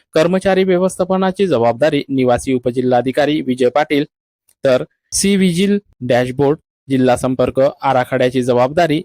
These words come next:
जिल्हा माहिती विज्ञान अधिकारी अनिल चिंचोले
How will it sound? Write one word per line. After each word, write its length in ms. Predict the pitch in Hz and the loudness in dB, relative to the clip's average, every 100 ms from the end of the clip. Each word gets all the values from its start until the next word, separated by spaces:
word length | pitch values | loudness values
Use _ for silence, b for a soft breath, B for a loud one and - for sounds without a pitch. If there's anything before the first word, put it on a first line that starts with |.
| _ | _
जिल्हा 260 | 156 165 185 | -2 0 0
माहिती 300 | 190 185 190 | 0 0 0
विज्ञान 380 | 190 185 185 190 - | 0 0 -2 -2 -4
अधिकारी 460 | 127 123 120 131 139 - | -2 0 0 0 0 0
अनिल 280 | 135 123 | 0 0
चिंचोले 500 | 127 131 127 165 160 | 0 -2 0 0 0